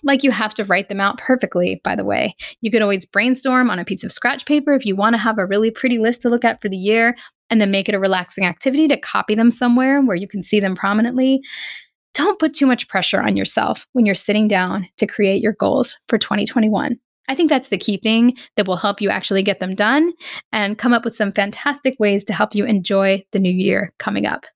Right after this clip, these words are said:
Goal setting should be fun. Life should be fun to some extent. Everything can be fun, but we have to remember that. And I hope that everyone finds this episode, uh, getting them a little bit more excited to set goals if you haven't already.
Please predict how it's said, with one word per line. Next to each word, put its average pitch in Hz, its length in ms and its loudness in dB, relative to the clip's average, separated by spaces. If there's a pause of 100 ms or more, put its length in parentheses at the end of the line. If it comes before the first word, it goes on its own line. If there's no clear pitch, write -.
(420)
Goal 208 160 4
setting 247 280 2
should 220 180 -4
be 196 100 -4
fun. 220 400 0 (880)
Life 294 220 -2
should 202 160 -4
be 196 100 -2
fun - 360 0 (160)
to 202 100 0
some 196 180 -2
extent. 208 460 -2 (220)
Everything 214 340 -2
can 196 220 -2
be 208 100 0
fun, 208 400 0 (160)
but 202 260 -4
we 254 100 2
have 247 200 -2
to 254 100 0
remember 185 360 0
that. 202 260 0 (420)
And 196 500 0 (340)
I 220 80 -4
hope 240 300 -2
that 208 320 0 (160)
everyone 214 420 0
finds 196 280 -4
this 208 140 -2
episode, 220 580 0 (160)
uh, 196 220 0
getting 196 240 0
them 196 120 -2
a 208 60 -2
little 262 180 0
bit 294 160 0
more 262 120 2
excited 214 380 0
to 220 60 -4
set - 260 -4
goals 208 240 2
if 226 100 -2
you 220 80 2
haven't 208 280 -2
already. 226 520 2